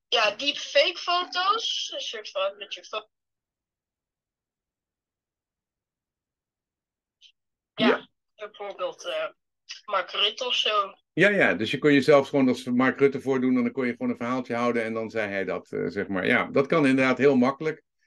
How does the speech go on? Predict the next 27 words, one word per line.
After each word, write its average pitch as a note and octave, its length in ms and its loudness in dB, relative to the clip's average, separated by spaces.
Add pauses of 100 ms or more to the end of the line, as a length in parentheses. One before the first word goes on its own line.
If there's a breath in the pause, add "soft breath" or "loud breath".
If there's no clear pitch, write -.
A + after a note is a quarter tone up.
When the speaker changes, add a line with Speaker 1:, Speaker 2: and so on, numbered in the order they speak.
(220)
Speaker 2:
En B2+ 120 -2
daar B2+ 80 2
zullen C#3 220 6
Speaker 1:
Ja. B2+ 60 4
Speaker 2:
we C3 60 6
ook C3+ 120 6
ons C#3+ 260 4
trouwens C3 320 0
wel B2 180 2
tegen B2+ 320 -2
moeten B2 200 -4
wapenen, A#2 500 -4
dat A2+ 180 -2
we A#2 120 -6
niet D3 200 0
meer C#3 160 -4
weten D3 320 -2
of A#2+ 120 -8
iets A#2+ 180 -8
echt - 260 -6
is C3 240 -8
of A#2 160 0
dat B2 160 2
iets B2+ 180 -4
niet B2 200 6
echt A2+ 260 -4
is. A2 300 -12